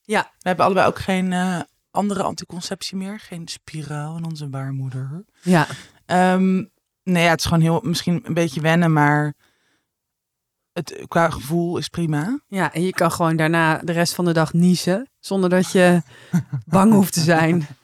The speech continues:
Speaker 1: Dat er, dat, dat het zo langs je been naar beneden loopt, terwijl je bij de kassa staat.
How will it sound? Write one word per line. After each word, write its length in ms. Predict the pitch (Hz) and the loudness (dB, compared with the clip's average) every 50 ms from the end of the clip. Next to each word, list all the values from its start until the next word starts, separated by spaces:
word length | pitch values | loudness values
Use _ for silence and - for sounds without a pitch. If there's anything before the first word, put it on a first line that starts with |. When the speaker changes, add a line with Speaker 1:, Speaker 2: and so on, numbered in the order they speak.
| 143 - - 156 - - 165 - - 156 _ _ _ _ _ _ _ | -18 -14 -14 -12 -10 -10 -12 -10 -12 -14 _ _ _ _ _ _ _
Speaker 1:
Dat 200 | - 185 185 175 185 | -12 -12 -10 -6 -6
er, 180 | 185 180 185 - | -6 -6 -6 -8
dat, 240 | 185 180 180 180 - | -6 -6 -6 -6 -6
dat 220 | 180 175 180 180 175 | -8 -4 -4 -2 -2
het 120 | 175 175 | -2 -4
zo 160 | - - 180 170 | -2 0 2 2
langs 200 | 175 180 180 - | 2 2 0 0
je 60 | 180 | 0
been 220 | 147 165 165 175 175 | 0 2 2 2 2
naar 140 | 165 160 | 2 2
beneden 340 | 170 160 165 165 170 185 185 | 2 2 2 2 2 0 0
loopt, 380 | 175 170 175 190 220 - - - | 2 2 2 0 0 -4 -8 -6
terwijl 200 | 196 175 180 185 | -2 2 2 4
je 80 | 185 | 4
bij 120 | 175 175 175 | 4 2 2
de 80 | 170 | 0
kassa 340 | 170 - 185 175 - - 170 | 2 0 0 0 2 0 -2
staat. 480 | 160 - - 180 175 208 247 - - | -2 -2 -2 -2 -2 -2 -4 -6 -10